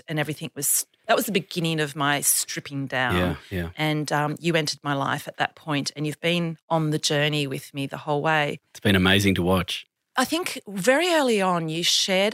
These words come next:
Speaker 1: a one wild idea with me, which I've been challenged by ever since. And I use it as part of my phraseology about the place.
Speaker 2: Mm.
Speaker 1: You know, it's almost become part of my,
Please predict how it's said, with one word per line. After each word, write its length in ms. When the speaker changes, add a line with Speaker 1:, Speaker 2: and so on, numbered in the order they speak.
Speaker 1:
a 60
one 240
wild 280
idea 360
with 240
me, 140
which 240
I've 240
been 180
challenged 640
by 400
ever 180
since. 680
And 260
I 60
use 240
it 100
as 100
part 240
of 60
my 120
phraseology 680
about 240
the 80
place. 420
Speaker 2:
Mm. 320
Speaker 1:
You 120
know, 100
it's 160
almost 300
become 340
part 460
of 200
my, 360